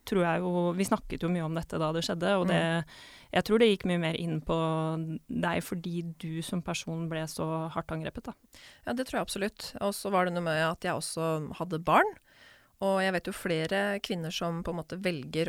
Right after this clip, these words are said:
Speaker 2: å la være å uttrykke seg fordi, etter de har fått barn, fordi de orker ikke de tru-, den, altså de truslene og den hetsen som kommer av å uttale seg, da. De blir redde for seg selv og for ungene, så det er jo veldig alvorlig.
Speaker 1: Ja,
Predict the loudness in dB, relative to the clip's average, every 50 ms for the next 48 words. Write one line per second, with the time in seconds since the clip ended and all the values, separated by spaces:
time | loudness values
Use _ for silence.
0 | -2 -4 -4 -2 -2 -2 -2 -2 -4 -4 -2 -2 0 0 0 0 0 -2 -4 -6
1 | -8 -10 -12 -10 -8 -6 -6 -6 -6 -8 -10 -10 -8 -8 -8 -6 -6 -6 -6 -6
2 | -6 -6 -6 -6 -6 -6 -4 -4 -6 -6 -6 -2 4 4 4 4 2 -6 -20 -20
3 | -20 -20 _ -2 0 0 2 4 2 2 4 2 2 2 0 -6 -6 -6 -6 -6
4 | -6 -4 0 0 0 0 0 -4 -4 -4 -6 -2 0 0 0 0 0 0 -2 -2
5 | -4 -6 -10 -8 -8 -8 -8 -6 -6 -6 -6 -4 -4 -4 -6 -6 -6 -4 -4 -2
6 | -2 0 0 0 0 0 -2 -4 -4 -4 -6 -4 -4 -4 -6 -2 -2 -2 0 2
7 | 2 2 2 2 2 4 4 2 2 0 -2 -4 -4 -4 -4 -2 -2 -4 -4 -4
8 | -2 0 0 2 2 2 2 2 2 2 0 -2 -2 -2 -2 -2 -2 0 -2 0
9 | 0 -2 -2 -2 -2 -2 0 2 2 0 0 -2 -4 -4 -4 -6 -6 -2 0 2
10 | 2 2 2 2 0 0 -2 -2 -4 -6 -6 -8 -10 -12 _ -8 -4 -2 -2 -2